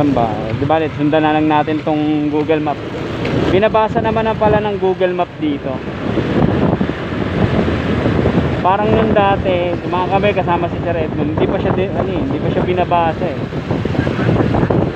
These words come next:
Not unless pumasok ka na sa subdivision, gagawa ka na ng way para ano, para makalabas dun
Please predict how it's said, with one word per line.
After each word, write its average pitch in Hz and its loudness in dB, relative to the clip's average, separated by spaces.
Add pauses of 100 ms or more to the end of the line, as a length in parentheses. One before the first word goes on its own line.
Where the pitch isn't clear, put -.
(1500)
Not 202 2
unless 220 2
pumasok 190 0
ka 202 0
na 196 -2
sa 185 2
subdivision, 185 -2 (320)
gagawa 240 2
ka 190 0
na 180 -2
ng 175 0
way 185 0 (880)
para 196 2
ano, 165 2 (1120)
para 196 4
makalabas 190 2
dun 175 2